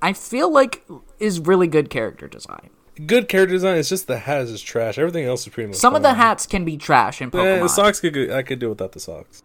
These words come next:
Speaker 1: I don't know. I kinda like the socks. I kinda, I kinda like the baggy socks. I don't know.
Speaker 2: Eh, baggy's
Speaker 1: I don't know.
Speaker 2: in.
Speaker 1: Now we're gonna look at the gold and silver protagonists. The first one is Ethan, otherwise known as Gold.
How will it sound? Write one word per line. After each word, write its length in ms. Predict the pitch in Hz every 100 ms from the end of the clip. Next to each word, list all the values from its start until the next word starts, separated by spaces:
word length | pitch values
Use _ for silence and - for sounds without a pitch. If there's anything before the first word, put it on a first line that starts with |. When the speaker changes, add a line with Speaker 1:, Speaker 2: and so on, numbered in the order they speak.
| _
Speaker 1:
I 60 | 196
don't 100 | 247
know. 80 |
I 100 | 156
kinda 220 | 143 196 170
like 220 | 160 143
the 40 |
socks. 360 | - 98 82 -
I 20 |
kinda, 380 | - 139 127 120 -
I 100 | 131
kinda 260 | - 147
like 180 | 135 123
the 60 | 95
baggy 280 | 101 101 -
socks. 500 | - 92 - - - - - - - - - -
I 60 | 110
don't 80 | 113 110
know. 40 |
Speaker 2:
Eh, 20 |
baggy's 440 | 139 123 123 113 107
Speaker 1:
I 40 |
don't 120 | 95 95
know. 80 | 92 _ _
Speaker 2:
in. 80 | 165
Speaker 1:
Now 180 | 185 208
we're 80 |
gonna 160 | 196 190
look 200 | 185 185
at 200 | 175 - - - -
the 120 | 151
gold 320 | 143 175 170
and 120 | 160 147
silver 480 | 165 160 139 131
protagonists. 1200 | 113 - 117 - 117 104 85 73 - - - - - - - - - - - - - -
The 80 | 160
first 300 | - 226 -
one 160 | 220
is 200 | 175 - - -
Ethan, 520 | 202 180 139 127 147 - _ _
otherwise 440 | 151 160 170 156 143
known 220 | 147 143
as 140 | 127
Gold. 600 | - 135 117 87 - -